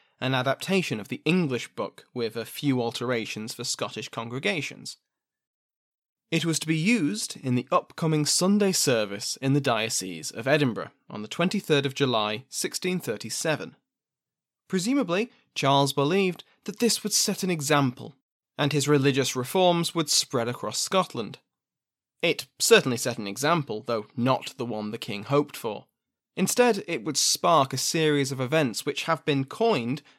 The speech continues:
a crisis by monthly instalments. On that Sunday morning, the new prayer book was due to be used in several services across the diocese. Saint Giles Cathedral was full to the brim with the great and the good of the Scottish capital.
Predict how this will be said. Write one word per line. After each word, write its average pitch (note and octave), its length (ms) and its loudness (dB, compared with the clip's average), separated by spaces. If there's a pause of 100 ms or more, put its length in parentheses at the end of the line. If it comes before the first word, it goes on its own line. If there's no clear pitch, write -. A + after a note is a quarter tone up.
(140)
a - 100 -8
crisis - 840 -2
by A#2 140 0
monthly A2 520 -6
instalments. G#2+ 840 -2 (1500)
On G3+ 180 6
that A3+ 200 0
Sunday F#3 360 4
morning, G#2 380 0 (300)
the C#3 100 2
new C#3+ 180 4
prayer B2+ 300 2
book C3+ 300 -6
was C#3+ 180 0
due B2 220 0
to C3+ 100 -8
be E3 100 -4
used F#3+ 440 -2
in D3 140 4
several B2+ 440 0
services A2+ 640 -2
across A#2 320 -8
the - 100 -10
diocese. C#3 640 -2 (720)
Saint E3+ 240 0
Giles D#3+ 320 6
Cathedral D3+ 640 0
was C3+ 220 -2
full D#3+ 240 0
to E3 120 -6
the C#3+ 80 2
brim C#3 360 0
with A2 120 -10
the - 80 -4
great B2 380 -4
and B2 100 -2
the A#2+ 80 -2
good A2+ 240 -4
of A2 100 -10
the - 80 -10
Scottish B2+ 360 -6
capital. - 400 -8